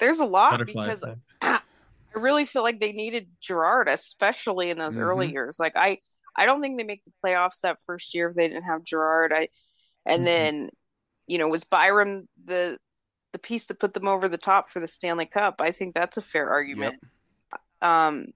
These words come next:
Speaker 1: so, y-, yeah, if you go to the butterfly effect, there were so many different things, the culture change, what they got in return. So he shouldn't what if too much. Like, the guy that I feel a little bit bad for is Jost. I mean,
Speaker 3: Yeah.
Speaker 1: that's truly, like, the <laughs> what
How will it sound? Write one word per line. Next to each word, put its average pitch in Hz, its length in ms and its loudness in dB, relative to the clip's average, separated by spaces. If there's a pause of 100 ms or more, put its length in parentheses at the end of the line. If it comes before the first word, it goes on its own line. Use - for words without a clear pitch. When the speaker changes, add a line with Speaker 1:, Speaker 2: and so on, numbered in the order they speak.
(200)
Speaker 1:
so, 165 640 0 (520)
y-, 180 160 -12
yeah, 226 320 4
if 190 160 0
you 262 100 0
go 233 160 2
to 214 60 -2
the 202 80 -14
butterfly 208 440 -2
effect, 170 320 -8
there 165 100 -12
were 170 40 -12
so - 240 -6
many 202 160 -6
different 185 320 -10
things, 156 220 -6
the - 80 -14 (120)
culture 196 360 0
change, 175 600 -2
what 147 200 -12
they 143 100 -2
got 160 260 2
in - 60 -16
return. 185 880 -2 (500)
So 190 560 4 (180)
he 294 280 -2
shouldn't 302 360 -4
what 214 200 2
if 196 240 0
too 202 200 -14
much. 160 280 -10
Like, 202 160 -6
the 220 80 -6
guy 262 240 2
that 247 100 0
I 214 120 2
feel 214 200 -6
a 208 60 -6
little 196 140 -4
bit 180 120 -6
bad 165 300 0
for 170 120 -6
is 156 120 -12
Jost. 117 500 -6
I 92 40 -6
mean, - 160 -2
Speaker 3:
Yeah. - 0 -
Speaker 1:
that's 190 300 -2
truly, 180 380 -6
like, 165 300 0
the 202 80 4
<laughs> - 20 2
what 220 120 0